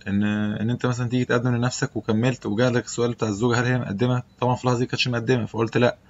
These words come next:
وقفلت وتمام وعملت deposit لل-، أو خلاص يعني سقطت الملف بتاعك وقدمته يعني. فتيجي تقدم للزوجة وقفها لنا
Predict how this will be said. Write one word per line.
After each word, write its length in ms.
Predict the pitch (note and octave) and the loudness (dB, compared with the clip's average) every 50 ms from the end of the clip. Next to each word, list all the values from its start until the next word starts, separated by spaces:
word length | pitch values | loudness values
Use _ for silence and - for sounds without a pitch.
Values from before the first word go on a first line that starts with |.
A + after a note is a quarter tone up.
| - - _ - - | -20 -20 _ -6 -2
وقفلت 580 | G#2+ G#2 G#2 - - - B2 B2+ B2 - - | -2 -2 -2 -4 -2 0 0 0 0 -2 -4
وتمام 460 | G#2+ G#2 - A2 A2 A#2 B2 B2+ A#2+ | -4 -2 0 0 2 2 2 0 0
وعملت 320 | A2+ G#2+ G#2+ A#2 A#2 - - | 0 0 -2 -2 -2 -2 -2
deposit 600 | G#2+ A2+ A#2+ A2+ A#2 A2+ A2 A#2 A#2 - - - | 0 0 0 0 0 0 0 0 -2 -2 -4 -8
لل-، 420 | A2 G#2+ G#2 - - - - - - - - - - - - - - - - - _ - G#2+ | -6 -6 -6 -6 -6 -8 -8 -10 -12 -14 -18 -18 -18 -16 -16 -18 -18 -20 -20 -18 _ -6 -2
أو 140 | G#2 G#2 | -2 -2
خلاص 420 | F#2+ - - G#2 G#2+ A2+ A2 - - | -2 0 0 2 2 2 2 0 0
يعني 200 | A#2 A2 A2 A2 | 0 0 0 -2
سقطت 480 | G#2+ - A2 G#2 - A#2 A#2+ - - | -2 -4 -6 -4 -2 -4 -4 -2 -4
الملف 360 | G#2+ G#2 G#2+ G#2+ A2+ A2+ - - | -4 -2 -2 -2 -2 -4 -6 -4
بتاعك 360 | - A#2+ A#2 A#2 A2 - - | -2 0 0 0 -2 -2 -2
وقدمته 500 | G#2 F2+ F2+ F2+ A2 A#2+ A#2 A2 - G#2+ | -2 -2 -2 -2 -2 -2 -2 0 0 0
يعني. 300 | A2 A#2+ B2 B2+ B2+ - - - - - - - - - _ _ | 2 2 2 0 -4 -4 -8 -16 -20 -20 -20 -20 -20 -20 _ _
فتيجي 480 | - - - G#2 G2+ G2 B2+ C3 C3 C3 | -10 -2 0 2 2 4 4 2 2 4
تقدم 420 | - C3+ B2 B2 A#2+ A#2+ B2+ B2 | 2 2 2 2 0 0 0 2
للزوجة 560 | A#2 A2 G2+ G2+ A#2 B2+ B2 C3+ C3+ C3 A#2 - _ - - - - - - - - | 0 0 0 2 2 2 2 2 0 0 -2 -6 _ -20 -20 -20 -20 -20 -20 -16 -8
وقفها 520 | G#2+ G#2+ A2 F#2+ F2+ G2 - - B2 B2 | -2 0 0 0 0 -2 -2 0 0 2
لنا 280 | B2 A#2+ A#2+ A#2+ A#2+ | 2 2 0 -2 -4